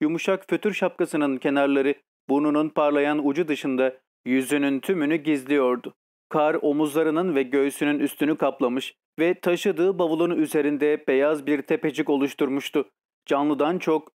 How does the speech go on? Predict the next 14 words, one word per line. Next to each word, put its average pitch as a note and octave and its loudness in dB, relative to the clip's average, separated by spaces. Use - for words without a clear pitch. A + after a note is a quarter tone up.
ölü D#3 2
gibi D3 -2
görünen C3 0
bir C3 2
halde B2+ 0
sendeleyerek D#3+ 0
araba F3 0
ve C#3+ 2
atlara D3 0
dalmış C3+ -2
ve C#3+ 0
bavulunu D3 2
yere C#3 2
fırlatmıştı. C3 -2